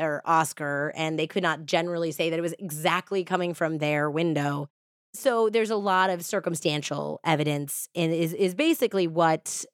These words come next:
they're arguing. Now, the defense did draw some criticism in that they felt like they were using or politicizing the idea of the threat of Black violence,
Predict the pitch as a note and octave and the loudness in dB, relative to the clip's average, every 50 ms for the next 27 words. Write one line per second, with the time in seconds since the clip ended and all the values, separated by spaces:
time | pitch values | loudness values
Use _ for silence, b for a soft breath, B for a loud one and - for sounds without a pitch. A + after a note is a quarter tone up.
0 | _ _ _ - G3 F3 F3 E3 D3+ A#2+ D#3+ F3 E3 D#3 D3+ D#3 D3 - - D#3+ | _ _ _ -8 0 2 2 2 2 4 4 2 2 2 0 -4 -4 -4 -8 -12
1 | - _ _ _ _ - - B3 A#3+ A#3+ A#3 B3 G#3+ C4 - - C4 C4+ C#4 - | -14 _ _ _ _ -2 2 2 4 4 4 2 0 0 2 2 2 2 0 -2
2 | - A#3+ A3 F#3 G#3 G#3+ F#3 F#3+ - - F3+ - - - C4+ C#4 F4 D4+ - A#3+ | -2 -2 -2 2 4 4 4 4 2 -2 -8 -8 -4 0 2 2 2 2 4 2
3 | G3+ F3+ F#3+ F#3 F3+ F3 F3+ F3+ - _ _ _ _ _ _ _ - - B3 C4 | 4 4 4 2 2 0 -2 -6 -8 _ _ _ _ _ _ _ -4 0 0 2
4 | C#4 C#4 C4 A#3+ A3 A#3 G#3+ G#3 - A#3+ G3 F3 G3 A3+ A#3 G#3 G3 G#3 F#3+ F#3+ | 4 4 4 4 2 0 0 0 0 0 0 2 0 -2 -4 -4 -2 -2 0 0
5 | F3+ F3+ F3+ E3+ E3 E3 E3+ E3+ E3 D#3+ D#3 _ _ _ _ _ _ _ _ - | 2 2 2 0 0 0 0 -2 -2 -4 -6 _ _ _ _ _ _ _ _ -8
6 | G#3+ F#3+ G3+ B3 B3+ C4+ B3 A#3 B3+ B3 A#3+ A#3 G#3+ F3+ F#3+ F#3+ F3+ F3+ E3+ - | -6 -2 0 0 0 0 2 2 2 2 2 0 0 2 4 4 4 2 0 -2
7 | A3 G#3 G#3 G3 F#3+ - G#3 F3 E3+ E3+ F3 E3+ E3 F3 E3 E3 E3 E3 E3 E3 | -2 0 0 0 0 2 2 4 4 4 4 4 2 2 2 2 0 0 -2 -4
8 | D#3+ D3+ - _ _ _ _ - E3 F#3 F3+ E3 E3 E3 D#3+ F3 E3+ E3+ E3 E3+ | -4 -6 -8 _ _ _ _ 0 2 4 4 4 4 2 0 0 0 2 4 4
9 | E3 D#3+ D#3+ D#3 D#3 D3+ - - F3 D#3+ D#3 E3+ D3+ - - E3+ F3 E3+ E3+ - | 4 4 2 2 0 0 -2 -4 -4 -2 -2 -2 -4 -2 0 4 6 6 6 4
10 | E3+ D3+ - - E3+ D#3+ E3+ D#3+ D#3+ E3 - F3+ D#3 C#3+ D#3 D3 C#3+ D3 D3+ D3 | 0 -6 -6 -4 2 4 6 6 6 4 2 -4 -4 0 0 0 2 0 0 -2
11 | C3+ C3 C#3 - - - | -4 -6 -10 -12 -14 -16